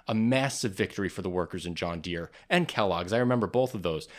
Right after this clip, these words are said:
There were healthcare nurse strikes over in Worcester, Massachusetts, even. There were McDonald's strikes. There, there were strikes across higher education and more. And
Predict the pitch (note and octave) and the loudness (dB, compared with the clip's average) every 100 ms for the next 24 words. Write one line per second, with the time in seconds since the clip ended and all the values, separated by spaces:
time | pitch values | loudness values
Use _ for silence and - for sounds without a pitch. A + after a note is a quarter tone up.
0 | - C3+ A#2+ A2+ D#3+ E3 - C3 A2+ B2+ | -6 -2 0 2 0 0 0 2 4 2
1 | C3+ - A2 E2+ - C3 B2 A2 A2+ B2 | 0 0 0 0 -2 -4 0 0 0 -2
2 | - A#2 G#2 G#2 - D#3 G#2 - - G#2+ | 0 0 0 -2 -2 -2 -4 -14 -8 -4
3 | E2+ D#2+ - - - A#2+ A#2 A2+ A2+ A#2+ | -4 -6 -10 -6 2 4 4 2 4 4
4 | D3 B2+ - - E2+ - - - A#2+ A2+ | 6 4 2 0 0 -2 -8 0 2 2
5 | A2+ D3 C3 B2+ - D3 C3 - - D3+ | 0 -2 -2 0 0 2 0 -2 -4 0
6 | C3+ - C3 A#2 A2 - C3 A#2 A#2 G#2+ | 0 0 2 2 2 -2 -2 -2 -4 -2
7 | F#2+ G#2 A#2 - - - - - A2+ A2 | -2 0 -2 -4 -14 -20 -20 -4 4 4
8 | G2+ | 4